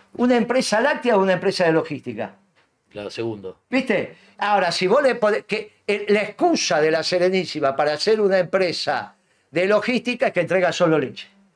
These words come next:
Speaker 1: Por eso no es Andreani. Andreani te entrega cualquier cosa. En cambio, la Serenísima te entrega leche.
Speaker 2: Ahora te hago una pregunta. Con un, con, vos que sabés, ¿no? Es bueno, pero quiero
Speaker 1: Ahora,
Speaker 2: preguntarlo.
Speaker 1: si tenés la,
Speaker 2: Quiero
Speaker 1: el gasoil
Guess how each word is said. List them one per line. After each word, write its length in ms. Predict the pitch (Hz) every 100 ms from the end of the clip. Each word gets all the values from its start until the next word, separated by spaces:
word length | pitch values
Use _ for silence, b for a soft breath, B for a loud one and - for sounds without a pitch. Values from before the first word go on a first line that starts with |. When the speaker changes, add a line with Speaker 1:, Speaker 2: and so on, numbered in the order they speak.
| _ -
Speaker 1:
Por 160 | 143
eso 180 | 165 196
no 80 | 170
es 140 | 156
Andreani. 500 | 135 151 175 127 104 _ _ -
Andreani 380 | 139 170 202 196
te 80 |
entrega 300 | 147 160 147
cualquier 280 | 143 135 151
cosa. 280 | 123 113 123
En 60 | 117
cambio, 280 | 170 185
la 300 | 185 190 B B -
Serenísima 680 | - 208 208 233 247 240
te 80 | 180
entrega 280 | 165 175 175
leche. 200 | 165 131
Speaker 2:
Ahora 180 | 156 175
te 60 |
hago 60 | 208
una 100 | 190
pregunta. 280 | 170 139 120
Con 120 | 127
un, 120 | 180 175 -
con, 160 | - 123 123
vos 220 | 143 -
que 140 | 127 -
sabés, 360 | 135 120 107
¿no? 220 | 135 170 - - _ _ _ _ _ -
Es 80 | 107
bueno, 200 | 147 139
pero 180 | 131 -
quiero 180 | - 123
Speaker 1:
Ahora, 120 | 120
Speaker 2:
preguntarlo. 300 | 120 165 147
Speaker 1:
si 80 | 160
tenés 360 | 160 165 214 220
la, 120 | 185
Speaker 2:
Quiero 160 | 175 185
Speaker 1:
el 80 |
gasoil 440 | 165 - 196 180